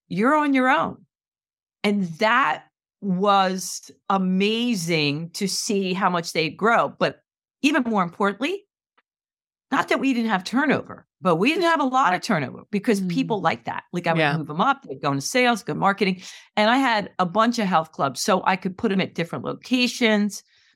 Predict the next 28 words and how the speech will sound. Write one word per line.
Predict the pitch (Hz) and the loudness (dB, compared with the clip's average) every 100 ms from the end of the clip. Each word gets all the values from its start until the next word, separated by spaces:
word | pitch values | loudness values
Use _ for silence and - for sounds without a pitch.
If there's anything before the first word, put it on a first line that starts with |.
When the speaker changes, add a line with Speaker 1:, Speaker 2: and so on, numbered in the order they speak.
| _ _ _ | _ _ _
Speaker 1:
It | 240 | 0
was | 226 226 - _ _ | 2 0 -4 _ _
incredible. | 202 190 - 208 180 165 151 139 135 _ _ _ _ _ | 0 0 -2 -2 0 0 0 -4 -4 _ _ _ _ _
And | 196 180 180 - | 2 2 0 -2
I | 247 | 0
have | 277 | -2
to | - | -4
tell | 165 185 | -4 0
you, | 190 | 2
Les, | 160 156 - - | 2 -2 -6 -2
that's | 170 185 - | -2 -2 -8
the | 185 | -4
thing | 190 175 | -2 -2
I, | - 147 | -4 -4
I | 151 | -4
miss. | 147 139 143 - - - | -6 -2 -2 -2 -8 -4
I'm | 175 | -4
sure | - 226 226 | -2 0 2
I'm | 214 | 2
gonna | 196 170 160 - | 0 0 -6 -8
do | 180 185 185 | -4 -2 -4
something | 180 - 180 165 - 165 160 | -6 -4 0 0 -2 -4 0
else | 156 165 190 | 2 4 2
because | - 190 202 170 | -2 -4 -2 -4
as | 160 - | -6 -2
much | 175 185 | -2 -2
as | 185 | 0
I'm | 160 151 | 0 -2